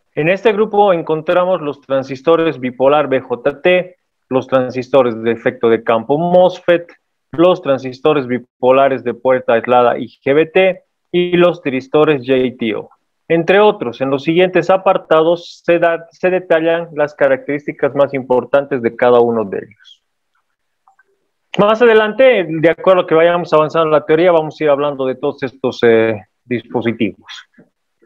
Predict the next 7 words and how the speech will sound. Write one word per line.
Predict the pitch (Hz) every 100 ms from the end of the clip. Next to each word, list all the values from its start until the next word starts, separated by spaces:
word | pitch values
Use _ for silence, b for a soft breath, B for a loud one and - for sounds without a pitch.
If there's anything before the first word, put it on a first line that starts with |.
| _ _ _ _ _ _ _ _ _ _ -
Diodo, | 220 285 190 117
semiconductor. | - 175 175 170 180 175 180 185 202 127 B B B B _ _ _ _ _ _ _ _ _ _ _ _ _ _ _
Acá | - 226
es | 220
un | 220
poco | 202 214 180
recordar. | 170 175 185 202 131 -